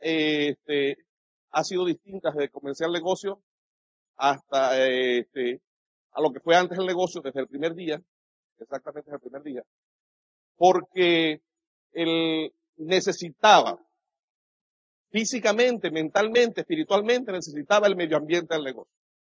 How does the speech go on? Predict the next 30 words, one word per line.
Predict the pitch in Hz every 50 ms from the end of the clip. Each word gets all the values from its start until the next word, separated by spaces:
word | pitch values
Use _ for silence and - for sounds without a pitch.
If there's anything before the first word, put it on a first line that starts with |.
| _ _ _ _ _ _ _ _ _ _ _
Yo | - 185
no | 220 233
sé | - 240 226
si | 214 233 214
tú | _ 226
estás | 214 - 226 220 220
en | 214 214
un | 214 220 220
momento, | 214 208 208 208 208 202 196 _ 208 208 208 _ _ _ _ _ _ _ _ _ _
si | _ 165
tú | 156 175
te | - 214
has | 208
dado | 208 208 196
cuenta | 208 208 214 214 214 202 - 220 214 208 - _ _ _ _ _
lo | _ 143 160 165 160
que | - 165 180
es | 180
el | 196 196 190
negocio | 190 185 202 226 208 180 - 175 180 _ _ _ _ _ _ _ _ _ _ _ _ _ _ _ _ _ _
y | _ 175 _
qué | _ 202 190
significa, | 190 - 208 220 220 214 196 - - 226 202 - 180 165
qué | - - 190
entraña | 202 202 185 _ - 202 208 214 208 208
para | 202 202 196 190
tu | 196 202
vida, | 196 190 156 135 135 - _ _ _ _ _ _ _ _ _ _ _ _ _ _ _ _ _ _ _ _ _ _ _ _ _ _
pero, | _ 185 180 180 175 180 180 175 180 180 180 175 175 175
ah, | 170 156 151